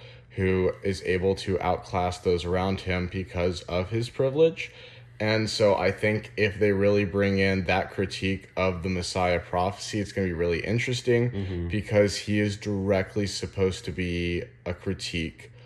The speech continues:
Speaker 1: of the way we treat our leaders and of the way we treat religion and the
Speaker 2: Mm-hmm.
Speaker 1: Bene Gesserit and et cetera, et cetera. And I really like, I really respect the way J R R Tolkien handled his whole, "I did not enjoy the book." I think it was well written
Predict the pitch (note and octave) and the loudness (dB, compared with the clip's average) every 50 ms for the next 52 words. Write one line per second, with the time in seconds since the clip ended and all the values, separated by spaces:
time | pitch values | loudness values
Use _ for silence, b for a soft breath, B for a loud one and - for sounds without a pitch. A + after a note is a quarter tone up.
0 | b b b b - - F#2 G2 F#2+ F#2 F#2 F#2+ G2+ F#2 F#2 F2+ F2 F2 E2+ - | b b b b -8 0 2 2 2 4 4 4 4 6 6 4 4 2 0 -4
1 | - - F#2+ F#2+ F2 E2+ E2+ F2 F#2 G#2+ C3 D3 D3+ D#3 D3+ D3 D3 C#3+ - - | -4 -4 -2 0 0 0 0 0 0 2 2 4 4 6 6 6 4 4 -2 -4
2 | - F#2+ F#2+ F#2 F2+ F2 D#2+ F#2 F2+ F2+ F2 F2+ F2 F2 E2 - - F2+ D#2+ - | -2 0 0 0 0 0 -2 0 0 2 2 2 2 0 -4 -4 -4 -6 -4 -4
3 | D#2+ F2 F#2+ G#2+ B2 B2+ A#2+ A#2+ A#2+ A#2 A2+ A#2 A#2 B B B B G2+ G#2 G2 | -2 0 4 4 4 4 6 4 4 4 4 2 -2 B B B B -4 -2 0
4 | F#2+ F#2+ F2 F2 A#2 A#2+ B2+ B2+ A2 G#2 A2+ G#2+ G#2+ G#2 G#2+ G#2+ F#2 D#2+ F#2+ E2+ | 0 0 4 4 4 6 6 4 4 4 6 6 6 6 4 2 2 2 -2 -2
5 | - - G#2+ G#2 G#2+ G2+ F#2+ - G#2+ G2 G2+ G2+ G#2 G2+ G2+ B B B B B | 0 2 2 4 2 2 0 0 2 4 6 6 6 4 2 B B B B B
6 | B B - - - G2+ G#2 G2+ G2 G2 G2 - G#2 G#2+ G#2+ G#2 G#2 A2 A#2 A#2 | B B -12 -4 -2 0 2 2 2 0 0 4 4 4 4 4 6 6 6 6
7 | A#2+ B2+ B2 A#2 A2+ G#2+ G#2 G#2+ G#2 G#2 - - - - - - - - - B | 8 6 6 6 6 6 6 6 6 4 0 -6 -12 -14 -14 -16 -20 -20 -20 B
8 | B B B B B B B B B B B B B - - - - A#2 C3 C3 | B B B B B B B B B B B B B -20 -10 6 8 8 8 8
9 | C3 C3+ C#3+ D3+ D#3+ E3 D#3 C#3 C#3 B2 - - - - - B2+ A2 A#2+ - - | 6 6 6 8 8 8 6 6 4 2 2 0 -2 6 8 8 8 8 6 4
10 | - - - - - - D#3 D#3 F3 E3 F3 F3+ F#3 F#3 F3 F#3 F#3 F3 E3+ E3+ | -2 -6 -6 -8 -8 -4 2 2 6 6 8 6 6 6 6 6 8 10 10 10
11 | F#3+ F#3 F3+ - F#3 F3 F3 - F#3+ E3 D#3 D3 C#3+ C#3+ C#3+ D3 C#3+ C#3+ C#3+ D3+ | 8 6 4 4 4 4 6 6 2 2 4 4 2 6 8 8 8 8 6 2
12 | C#3 C3+ - - D#3 C3+ C3+ C3 B2 - - G2 G#2 G#2 F#2+ G2+ G#2 A2 G2+ F#2 | 0 0 0 4 8 10 10 10 10 8 8 4 4 4 4 0 0 0 0 0
13 | - F#2+ G#2 F2+ G2 F#2 F2+ F2 F#2 E2 - E3 F#3 F3+ - - G#2 F#2 F2 G2+ | 0 -2 -2 0 2 2 2 2 0 2 4 4 4 4 2 -2 -2 -2 -2 -2
14 | G2 F#2 F2+ F2 F2+ F#2 F2 F#2 F2+ F2 E2+ F2+ F2+ - - F#2+ F#2+ F#2 F#2 - | -4 -4 -2 -4 -4 -2 0 0 0 2 2 0 -2 -4 -4 -6 -6 -6 -6 -8
15 | - | -8